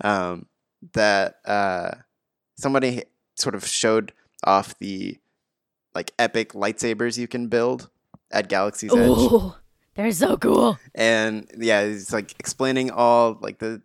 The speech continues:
Speaker 1: the process. You, like, pick, like, a, um, a path, I guess. I don't, I don't remember exactly the term, but yeah, you sort of, like, pick, like, a, an archetype of, of character or whatever, and then you sort of get the pieces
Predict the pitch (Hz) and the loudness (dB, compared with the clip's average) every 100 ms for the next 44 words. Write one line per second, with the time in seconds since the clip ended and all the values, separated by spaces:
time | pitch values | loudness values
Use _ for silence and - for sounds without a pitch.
0 | _ 113 180 160 160 156 143 131 120 104 | _ -6 4 6 6 2 2 0 -4 -4
1 | 101 - - 135 - 98 - _ - _ | -6 -14 -8 -6 -4 -8 -10 _ -20 _
2 | _ - - 104 98 90 87 87 90 _ | _ -8 -4 0 0 -2 -6 -12 -20 _
3 | _ _ _ _ _ - - - - 113 | _ _ _ _ _ -14 -10 -4 -2 -2
4 | - - 147 156 165 - - 120 120 117 | -4 -4 -2 -2 -4 -6 -4 -2 -2 -4
5 | - 113 110 95 101 98 90 92 - 92 | -2 -2 -2 -4 -4 -4 -4 -6 -4 -8
6 | 90 - 95 92 90 - - _ _ 110 | -8 -8 -8 -8 -10 -16 -20 _ _ 0
7 | 95 107 113 104 98 110 101 90 - _ | 0 0 0 0 -2 -2 -2 -4 -10 _
8 | - - 101 95 80 - 104 - 92 - | -10 -4 -2 -2 -6 -6 -8 -4 -6 -6
9 | 90 92 90 - 85 - - _ _ _ | -6 -6 -6 -6 -8 -8 -20 _ _ _
10 | - - - _ _ _ _ _ _ - | -8 -8 -8 _ _ _ _ _ _ -20
11 | - 92 82 - 92 76 82 90 87 87 | -4 -2 -2 -4 -4 -2 -2 -2 -2 -4
12 | - 95 95 95 - - - - 117 110 | -4 -4 -4 -6 -14 -20 -12 -4 -2 -2
13 | 120 101 110 - - 120 110 104 101 98 | -2 -2 -4 -4 -4 -4 -2 -2 -2 -4
14 | - | -8